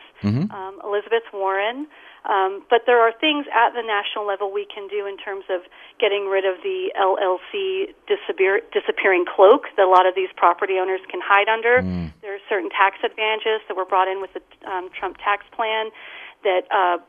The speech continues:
Speaker 2: you know, sort of promoted spiking rents and turning people out.
Speaker 1: Mm-hmm.
Speaker 2: So while you're right that, like, local issues are dictated by local city councils, so that's why I also want people to stay focused on their local races in addition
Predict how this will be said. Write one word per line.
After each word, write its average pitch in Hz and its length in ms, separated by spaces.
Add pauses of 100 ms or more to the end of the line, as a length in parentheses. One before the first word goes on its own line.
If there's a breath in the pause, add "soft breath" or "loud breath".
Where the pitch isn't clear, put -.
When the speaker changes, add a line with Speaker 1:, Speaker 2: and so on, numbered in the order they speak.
(320)
Speaker 2:
you 214 80
know, 185 160
sort 190 100
of 180 80
promoted 185 440 (120)
spiking 185 380
rents 175 320
and 185 160
turning 185 240
people 185 240
out. 254 400
Speaker 1:
Mm-hmm. 143 240 (100)
Speaker 2:
So 196 460
while 196 160
you're 190 240
right 185 320 (160)
that, 185 240
like, 170 240
local 190 480
issues 208 400
are 180 80
dictated 185 480
by 175 240
local 180 320 (100)
city 180 220
councils, 240 560
so 208 160
that's - 80
why 180 160
I 175 80
also 180 240
want 185 160
people - 240
to - 100
stay - 220
focused 170 400
on 180 160
their 170 80
local 165 320
races 302 480
in 202 80
addition 185 480